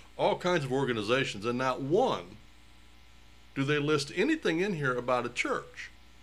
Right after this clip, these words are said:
No objections by the churches. Now, they may very well have made them, but they're not in the article. How come the article isn't in our newspaper, on the radio, on the T V?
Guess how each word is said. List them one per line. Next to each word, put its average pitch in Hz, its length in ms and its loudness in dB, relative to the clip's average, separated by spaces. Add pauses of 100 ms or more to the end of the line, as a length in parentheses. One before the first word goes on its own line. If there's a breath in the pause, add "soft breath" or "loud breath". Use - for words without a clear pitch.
(1000)
No 170 180 8
objections 190 560 4
by 156 180 2
the 156 120 -4
churches. - 580 -6 (680)
Now, 117 200 2 (440 loud breath)
they 143 220 4
may 196 220 4
very 127 280 4
well 123 220 6
have 104 140 2
made 185 180 -2
them, 151 140 -2
but 117 120 2
they're 127 120 -2
not 143 240 0
in 113 80 0
the 107 100 0
article. 147 440 -2
How 165 200 0
come 156 240 -4
the 135 140 -4
article 147 420 0
isn't 131 180 -4
in 127 160 -4
our 113 120 -2
newspaper, 127 560 -4 (2500)
on 123 140 0
the 123 80 2
radio, 175 420 2 (300)
on 104 100 -4
the 110 80 0
T 135 240 2
V? 202 300 -2